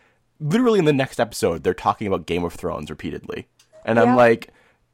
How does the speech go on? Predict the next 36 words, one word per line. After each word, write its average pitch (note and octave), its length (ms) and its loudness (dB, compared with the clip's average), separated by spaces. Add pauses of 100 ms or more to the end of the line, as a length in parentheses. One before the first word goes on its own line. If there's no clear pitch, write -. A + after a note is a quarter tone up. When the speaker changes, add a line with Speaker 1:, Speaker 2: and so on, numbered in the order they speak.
(180)
Speaker 1:
"Oh, G2 120 -6
I G#2 120 -2
would F#2+ 160 -4
never B2 240 2
date F2+ 200 -2
him. G2 160 -4
He A#2 140 -2
was A2+ 140 -2
in G#2 60 -2
a F2 60 -4
Wookiee A2+ 260 -6
costume." E2 500 -6
Like, G#2+ 200 -2
that's D#3+ 220 -2
not, F3 420 -4
like, D3 320 -4 (260)
a G#2+ 80 2
weird G#2+ 400 0
thing C3 300 -2
anymore, A#1+ 600 -6 (220)
in F2 200 -4
my E2 160 0
opinion. E2+ 560 -6 (340)
Speaker 2:
Yeah, D4 380 -2
and A#3+ 160 -4
Speaker 1:
<laughs> B3 160 0
Speaker 2:
it's A#3 80 -2
also, C4 320 2
they're, B3 320 2
they're B3 160 2
extremely E4+ 600 -4
nerdy A#3+ 380 0
themselves, A3 560 0
Speaker 1:
Yeah. A2+ 320 6
Speaker 2:
so G#3 360 -2 (540)
I, E3+ 140 0